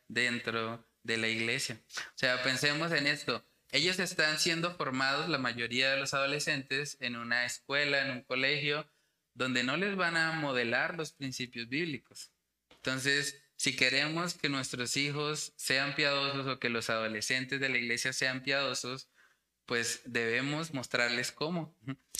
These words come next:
Y por eso ahí dice que las ancianas deben ser de ejemplo en todas esas cosas que menciona y luego deben enseñar a las más jóvenes.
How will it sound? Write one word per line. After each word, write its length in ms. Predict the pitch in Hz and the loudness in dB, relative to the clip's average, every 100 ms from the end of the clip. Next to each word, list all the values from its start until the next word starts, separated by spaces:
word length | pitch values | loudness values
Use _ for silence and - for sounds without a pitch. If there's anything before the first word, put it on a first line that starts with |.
| - - | -8 -6
Y 100 | 120 | -6
por 200 | - 123 | 0 2
eso 240 | 143 156 | 2 2
ahí 200 | 151 139 | 2 2
dice 340 | 135 143 151 147 | 2 0 0 2
que 80 | 139 | 2
las 180 | 131 | 2
ancianas 580 | 127 117 - 151 156 143 | 0 0 2 2 2 2
deben 280 | 135 127 135 | 2 2 0
ser 300 | - 131 131 | 2 2 2
de 180 | 127 117 | 0 0
ejemplo 640 | 117 131 139 151 151 190 - - _ | -2 -2 -2 -4 -4 -4 -8 -20 _
en 240 | 123 117 113 | -2 -2 -4
todas 340 | 131 139 147 | -2 0 0
esas 260 | 147 151 135 | 0 -2 -2
cosas 420 | - 143 147 139 | -4 -2 -2 -2
que 140 | - | -2
menciona 680 | 120 117 110 127 135 170 - - - - _ | -2 0 0 0 0 -2 -4 -10 -12 -14 _
y 120 | 120 | -2
luego 420 | 120 135 156 151 | 2 2 2 2
deben 320 | 151 135 139 147 | 0 2 0 0
enseñar 680 | 143 - 120 113 131 165 | -2 -2 -2 0 0 0
a 80 | 165 | 0
las 180 | 151 139 | -2 -2
más 240 | 127 127 | -2 -4
jóvenes. 540 | 147 160 165 123 - | -4 -6 -6 -8 -14